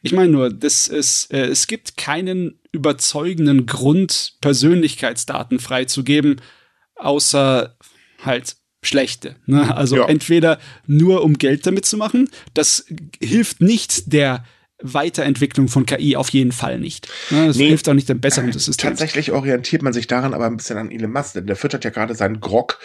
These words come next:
Speaker 2: äh, ganz kräftig mit den schönen, sensiblen Daten, die er halt eben durch seine Arbeit gerade bekommt, äh, für die U-, äh, für den U-S-Staat, ähm, naja, wenn man das Arbeit nennen kann. Und das fließt da ja alles rein. Ähm, an Grog sieht man übrigens auch, was passiert, wenn man bei der Entwicklung nicht so ganz aufpasst, weil das ist, äh, also die Maschine ist wirklich der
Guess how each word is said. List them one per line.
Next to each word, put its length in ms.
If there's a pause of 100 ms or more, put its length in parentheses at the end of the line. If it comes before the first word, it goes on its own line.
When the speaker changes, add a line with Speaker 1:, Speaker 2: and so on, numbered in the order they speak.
(500)
Speaker 2:
äh, 240
ganz 260
kräftig 320
mit 160
den 140
schönen, 340
sensiblen 400
Daten, 380
die 120
er 140
halt 160
eben 160
durch 140
seine 180
Arbeit 320
gerade 220
bekommt, 480
äh, 260
für 160
die 80
U-, 200
äh, 280
für 140
den 100
U-S-Staat, 600
ähm, 160
naja, 180
wenn 80
man 80
das 140
Arbeit 200
nennen 220
kann. 240 (380)
Und 100
das 80
fließt 240
da 80
ja 180
alles 280
rein. 320 (680)
Ähm, 1300
an 120
Grog 220
sieht 180
man 80
übrigens 320
auch, 180
was 140
passiert, 440
wenn 200
man 180
bei 80
der 100
Entwicklung 340
nicht 120
so 60
ganz 180
aufpasst, 680
weil 280
das 180
ist, 320
äh, 200
also 180
die 80
Maschine 300
ist 120
wirklich 200
der 420